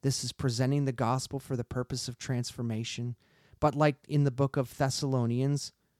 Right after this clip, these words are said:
that we raise up people that see us living out Jesus, but also hear these words,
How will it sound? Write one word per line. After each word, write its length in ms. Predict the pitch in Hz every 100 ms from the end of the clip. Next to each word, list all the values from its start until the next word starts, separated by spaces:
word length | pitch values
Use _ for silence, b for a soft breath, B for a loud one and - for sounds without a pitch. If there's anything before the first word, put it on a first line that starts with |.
| _ _ _ _ _ _ _ _ _ -
that 200 | 131 127
we 140 | 147 139
raise 420 | 127 143 151 143
up 160 | -
people 300 | - 143 143 131
that 160 | 113
see 320 | - 143 143
us 260 | 117 131 -
living 380 | 123 135 147 139
out 260 | 139 131
Jesus, 480 | - 131 139 147 147
but 180 | - 123
also 300 | 127 131 117
hear 400 | 117 - 135 151
these 320 | 143 139 127
words, 520 | 131 127 131 147 -